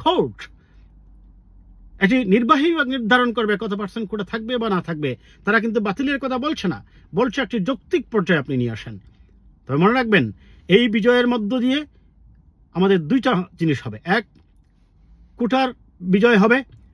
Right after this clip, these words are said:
জানি না প্রধানমন্ত্রী কি বলবেন, দশ মিনিট পরে তার যে ভাষণটা শুরু হবে। এক, দ্বিতীয়ত হচ্ছে এইটার মধ্য দিয়ে যে স্পষ্ট বৃহৎ আঙ্গিকে যে মেসেজটা দেওয়ার চেষ্টা করা হবে সরকারকে, "Yes,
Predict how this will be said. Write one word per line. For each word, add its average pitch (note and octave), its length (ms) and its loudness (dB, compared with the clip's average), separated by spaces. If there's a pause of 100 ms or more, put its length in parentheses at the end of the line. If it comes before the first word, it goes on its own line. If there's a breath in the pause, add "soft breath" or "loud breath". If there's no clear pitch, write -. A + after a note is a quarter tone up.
(920)
জানি G3 180 4
না B3+ 140 0
প্রধানমন্ত্রী A3+ 520 0
কি B3+ 140 -2
বলবেন, A#3 280 2
দশ G3+ 220 0
মিনিট G#3+ 160 0
পরে G#3 180 2
তার G3+ 160 -2
যে G3+ 80 -2
ভাষণটা G3 340 -6
শুরু G3 160 0
হবে। G3+ 220 0 (400 soft breath)
এক, G#3+ 200 2 (220)
দ্বিতীয়ত G3 380 2
হচ্ছে F3+ 380 0 (320 soft breath)
এইটার C4 280 4
মধ্য B3+ 240 0
দিয়ে A#3+ 140 0
যে G#3+ 140 4
স্পষ্ট - 600 -4
বৃহৎ F3+ 720 2 (800)
আঙ্গিকে G#3 640 2 (280 soft breath)
যে A3 100 4
মেসেজটা A#3 480 0
দেওয়ার F#3+ 280 0 (420)
চেষ্টা - 340 -6
করা G#3 140 0
হবে C#3+ 240 -2
সরকারকে, D#3 580 -4 (500 soft breath)
"Yes, F#3+ 180 4